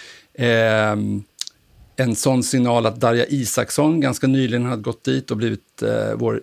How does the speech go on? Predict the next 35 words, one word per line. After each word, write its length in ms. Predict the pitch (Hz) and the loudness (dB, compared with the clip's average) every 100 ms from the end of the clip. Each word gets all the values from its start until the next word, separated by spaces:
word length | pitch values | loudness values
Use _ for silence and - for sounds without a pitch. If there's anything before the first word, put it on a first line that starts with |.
| - | -4
generaldirektör. 920 | 117 117 113 107 107 101 123 131 185 208 _ _ | -2 0 0 -2 -4 -2 0 0 0 -6 _ _
Också 260 | 120 - 139 | -8 -4 -4
en 80 | - | 0
intressant 640 | 143 131 131 135 120 107 | -2 -2 -4 -2 -2 -2
signal. 440 | - 107 98 135 165 _ - - - - _ _ - | -4 -2 0 0 -4 _ -20 -20 -20 -20 _ _ -4
Och 260 | 131 - | -2 2
att, 320 | 127 123 _ 131 | 0 0 _ 2
eh, 320 | 123 117 117 - _ _ _ - | 4 4 0 -4 _ _ _ -4
det, 360 | 127 131 127 - _ _ | 0 2 2 -2 _ _
och 180 | - 139 | 0 2
vad 120 | 131 | 4
jag 60 | 139 | 4
har 40 | |
sett 400 | 143 - 202 - | 2 0 0 0
också 240 | 113 - 117 | -4 -2 -2
sen, 320 | 127 120 - | 0 0 -2
sen 100 | - | -4
jag 80 | 131 | -4
kommer 200 | 135 147 | 0 0
in, 140 | 190 113 | 0 2
det 120 | 123 | 2
är 40 | |
en, 140 | 135 131 143 | 0 -2 -4
det 80 | |
är 40 | 131 | -4
liksom 200 | 135 139 | -2 0
en 120 | 135 | 0
sån 560 | - - 123 117 117 - | -2 -2 0 0 -2 -4
mångfacetterad 1600 | 131 139 151 127 117 - 131 117 127 - 180 156 131 117 107 104 - _ | -4 2 2 2 0 -2 -4 -4 -6 -4 0 2 2 2 0 -4 -14 _
skara 440 | - - 135 107 107 | -14 -2 2 4 2
kollegor 460 | - 127 113 127 | 0 0 2 2
jag 180 | 110 104 | 2 2
omger 320 | 113 110 120 143 | 0 0 0 0
mig 320 | 110 104 - _ _ _ _ - | 0 -2 -8 _ _ _ _ -8
med. 280 | 113 101 | -6 -4